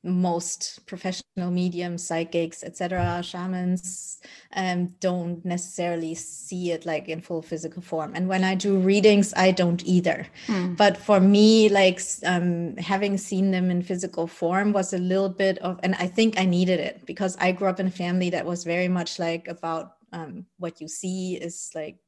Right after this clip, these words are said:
Speaker 1: the only thing that's there. So I think the spirit world kind of, like, um, needed to give me a real wake-up call. <laughs> And so <laughs> they, like, appeared in front of me. So there was no way I could explain it away or,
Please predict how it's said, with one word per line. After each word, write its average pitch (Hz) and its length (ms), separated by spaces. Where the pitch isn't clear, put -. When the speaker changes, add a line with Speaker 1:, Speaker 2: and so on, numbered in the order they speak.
Speaker 1:
the - 120
only 175 240
thing 170 200
that's 165 200
there. 233 340
So - 240
I 208 220
think 214 500
the 190 80
spirit 196 360
world 180 220
kind 190 240
of, 196 180
like, 180 480
um, 180 420
needed 196 320
to 180 200
give 180 180
me 180 180
a 165 60
real 175 260
wake-up 175 360
call. 180 140
<laughs> 214 60
And 208 140
so 214 160
<laughs> 247 180
they, 190 460
like, 185 420
appeared 196 440
in 185 80
front 190 240
of 190 120
me. 185 160
So 180 280
there 175 160
was 175 180
no 196 340
way 190 440
I 175 100
could 180 260
explain 175 460
it 170 100
away 170 460
or, 156 440